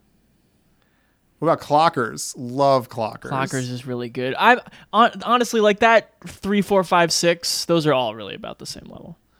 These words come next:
Speaker 2: It's a really, it's a
Speaker 1: Twenty
Speaker 2: really
Speaker 1: Minutes
Speaker 2: good
Speaker 1: Hour is
Speaker 2: movie.
Speaker 1: incredible.
Speaker 2: Yeah.
Speaker 1: Yeah. And I love to, I almost love that this movie is a nine eleven movie without trying to be, like,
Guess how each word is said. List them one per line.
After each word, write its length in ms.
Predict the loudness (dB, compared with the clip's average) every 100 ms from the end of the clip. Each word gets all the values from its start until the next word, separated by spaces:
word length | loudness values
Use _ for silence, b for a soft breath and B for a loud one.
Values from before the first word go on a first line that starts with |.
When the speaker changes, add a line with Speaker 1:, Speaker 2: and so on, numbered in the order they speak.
| _ _
Speaker 2:
It's 180 | -4 2
a 60 | 4
really, 280 | 4 2
it's 140 | 0 4
a 40 |
Speaker 1:
Twenty 100 | 6
Speaker 2:
really 100 | 6
Speaker 1:
Minutes 120 | 6 6
Speaker 2:
good 60 |
Speaker 1:
Hour 160 | 8 8
is 100 | 4
Speaker 2:
movie. 100 | -2
Speaker 1:
incredible. 680 | 2 4 4 2 0 0 -4
Speaker 2:
Yeah. 180 | -18 -20 -20 _ _ _ _ _ _ _ _ _ _ _ _ _ _ -10
Speaker 1:
Yeah. 440 | -4 -4 -4 -10 -18 b b b b b b b b b
And 120 | -2 0
I 80 |
love 340 | 2 4 4 2
to, 400 | -6 0 2 2
I 100 | 2
almost 220 | 2 0 -2
love 240 | 0 0
that 80 | -2
this 160 | -4
movie 480 | -2 0 0 -4 -6 _ -6
is 240 | 0 0
a 60 | 0
nine 200 | 0 0
eleven 300 | 0 0 0
movie 200 | -4 -2
without 520 | -4 -2 0 0 -2
trying 500 | -8 -2 0 0 -4
to 180 | -6 -8
be, 340 | -6 -6 -4 -4
like, 420 | -2 -2 -4